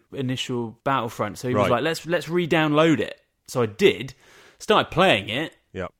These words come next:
Speaker 1: and I was like, "This is great. Let's
Speaker 2: Yeah.
Speaker 1: get Chief involved."
Speaker 2: Yeah, maybe that, yeah, so you messaged me saying, "Oh, you're back playing Battlefront one." And I was like, "Can I do it?" So I went on, I was like, "Actually, this is really fun."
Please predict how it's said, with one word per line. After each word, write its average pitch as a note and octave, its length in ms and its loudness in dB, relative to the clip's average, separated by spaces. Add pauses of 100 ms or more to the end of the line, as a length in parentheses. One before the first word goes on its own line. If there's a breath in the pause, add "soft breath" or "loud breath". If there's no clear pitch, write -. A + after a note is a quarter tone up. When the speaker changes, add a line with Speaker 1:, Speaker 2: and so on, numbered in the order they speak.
Speaker 1:
and C#3 240 -2
I C3+ 80 4
was C3+ 180 0
like, C3 320 -2 (200)
"This G3 160 -8
is A2+ 100 -10
great. D3+ 600 -4 (340)
Let's F2+ 140 -6
Speaker 2:
Yeah. D#2+ 60 -8
Speaker 1:
get D3 140 -4
Chief - 280 -6
involved." G2 480 -4 (400)
Speaker 2:
Yeah, G#2 240 -2
maybe B2+ 240 0
that, B2+ 200 -2
yeah, C3 120 0
so C#3 140 -2
you C#3+ 160 -2
messaged A#2+ 260 -2
me A2 120 -2
saying, A2+ 240 -4
"Oh, A#2 100 0
you're A2 160 -2
back G#2+ 260 -8
playing G2+ 260 -4 (140)
Battlefront G2 380 -8
one." G#2 220 0
And F#2+ 60 -2
I F#2+ 40 -2
was F#2 120 -4
like, G2 180 -8 (480 loud breath)
"Can A#2+ 140 -6
I A2 60 -2
do B2+ 200 0
it?" B2 200 0
So G#2+ 340 0 (340 soft breath)
I - 60 -8
went C3 240 6
on, A#2 200 4
I A#2 60 2
was A2+ 100 0
like, B2+ 120 0
"Actually, B2 180 -4
this G#2+ 100 -8
is G2+ 40 -8
really G#2 160 -2
fun." F2 380 -2